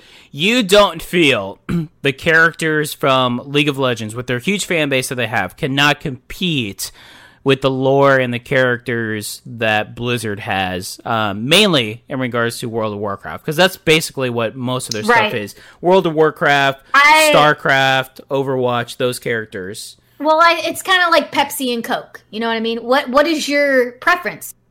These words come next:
Speaker 2: Do you like Coke better or you like Pepsi? It's the same thing with the whole Riot and, and Blizzard thing. So, I mean, it's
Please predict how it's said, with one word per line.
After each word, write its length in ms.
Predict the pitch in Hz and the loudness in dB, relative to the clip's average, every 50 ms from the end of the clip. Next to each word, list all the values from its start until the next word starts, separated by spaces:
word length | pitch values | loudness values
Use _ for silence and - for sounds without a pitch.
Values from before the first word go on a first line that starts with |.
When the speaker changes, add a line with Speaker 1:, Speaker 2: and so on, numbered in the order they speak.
| _ _ - | _ _ -8
Speaker 2:
Do 80 | - | 0
you 80 | 220 214 | 2 4
like 180 | 220 208 208 - | 4 2 2 0
Coke 240 | - 214 220 220 | 0 0 0 2
better 160 | 254 262 262 269 | 2 2 4 4
or 40 | |
you 100 | 285 285 | 4 6
like 180 | 285 294 285 277 | 4 4 4 2
Pepsi? 380 | - 320 311 262 - - 208 220 | 2 0 0 2 0 0 0 0
It's 80 | 226 | 0
the 60 | 247 262 | -2 -2
same 240 | - 320 285 285 269 | 0 0 0 2 2
thing 240 | 285 269 262 247 | 2 2 2 2
with 100 | 247 240 | 0 -2
the 80 | 240 233 | -2 -4
whole 180 | 226 233 214 202 | -4 -2 -2 0
Riot 380 | 208 202 190 190 190 190 185 | 2 2 2 2 2 0 -2
and, 260 | 185 185 185 185 - | -4 -8 -10 -10 -8
and 160 | 190 190 190 190 | -8 -6 -6 -4
Blizzard 380 | 196 214 208 - 190 165 - | -2 -2 -2 -2 -4 -8 -8
thing. 240 | - - - 180 - 190 | -10 -12 -10 -14 -14 -8
So, 320 | - - 247 233 226 226 - - - - - - - | -2 2 2 2 2 0 -4 -12 -18 -18 -18 -6 -2
I 100 | - 247 | 0 4
mean, 440 | 254 254 254 247 247 233 226 214 214 - | 6 6 6 6 6 4 4 0 0 0
it's 160 | 240 254 - | 0 0 0